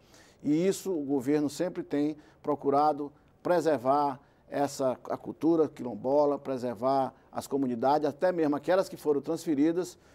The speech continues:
foram transferidas levando em consideração o desejo daquelas comunidades.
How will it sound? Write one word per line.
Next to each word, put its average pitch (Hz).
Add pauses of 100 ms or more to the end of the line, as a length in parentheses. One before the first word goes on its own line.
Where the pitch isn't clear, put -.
(120)
foram 156
transferidas 156
levando 160
em -
consideração 156 (100)
o 139
desejo 160
daquelas 143
comunidades. 127